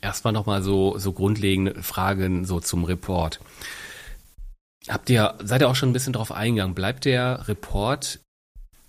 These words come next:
immer in den Grundzügen gleich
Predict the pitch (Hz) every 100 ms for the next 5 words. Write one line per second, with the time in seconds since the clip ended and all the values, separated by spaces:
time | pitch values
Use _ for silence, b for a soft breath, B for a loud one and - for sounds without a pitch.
0 | _ 113 139 151 160 - 104 104 98 -
1 | 113 139 - 104 92 90 - 87 78 87
2 | 170 220 -